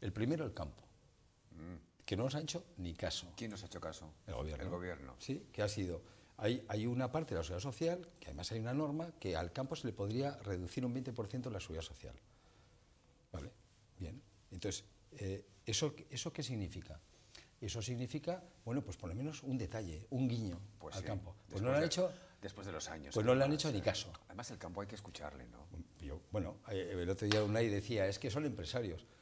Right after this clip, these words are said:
Speaker 1: Claro, es que un tío que está montado en un tractor
Speaker 2: Bueno,
Speaker 1: es un
Speaker 2: claro.
Speaker 1: autónomo, con su familia. Es que, es que, a ver, que yo represento a esos también. La Saja es de la ceoe, es
Speaker 2: ¿Qué te
Speaker 1: decir,
Speaker 2: han dicho ellos?
Speaker 1: Bueno,
Speaker 2: ¿Eres
Speaker 1: pues,
Speaker 2: tú?
Speaker 1: eh, pobrecillos, están quemados.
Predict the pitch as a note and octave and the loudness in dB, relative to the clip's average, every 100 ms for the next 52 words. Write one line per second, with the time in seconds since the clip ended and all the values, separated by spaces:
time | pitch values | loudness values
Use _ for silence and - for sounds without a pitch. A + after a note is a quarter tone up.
0 | - - - F#3+ A#2 F#2 - D3 D#3+ G3+ | -20 -6 4 6 6 4 4 2 4 4
1 | D3+ D#3+ E3 E3 E3 E3 D3+ D#3 - F3+ | 4 4 4 4 4 4 2 -2 2 4
2 | B2+ D3 - C#3+ D#3 G2+ F#3 A#2 E2 - | 4 2 -4 0 2 4 4 4 0 -6
3 | - - - - - G2 G2 - G#2+ D3+ | -16 -20 -20 -4 0 2 2 2 4 6
4 | A2+ A#2 - - - F3+ - - A#2 E2 | 4 0 -4 -4 -2 -2 -2 -4 -2 -2
5 | D#2+ - - - - F2+ A#2 E3 F3+ G#3+ | -2 -6 -18 -20 -2 4 6 6 4 4
6 | A#2+ E3 A2 - A#2+ F3 F2+ E2 D3+ - | 6 6 4 0 0 2 2 0 0 0
7 | F#3 - - - - C#3 F3 G#2 - F#2 | -2 -6 -16 -16 -2 0 2 0 0 0
8 | E3+ D#3 G#2 G#2+ F#2 F#2+ E2 - D#2+ D2+ | 2 2 0 0 0 -2 -4 -4 -6 -6
9 | D#2 - - - - - G2+ G#2+ F2 G#2 | -8 -8 -12 -16 -10 0 2 4 2 0
10 | E2+ G2 E2+ A#2+ G2 A2+ G2+ A#2+ - F2+ | -2 0 4 4 4 0 0 -2 -2 0
11 | B2+ D2+ | -2 -4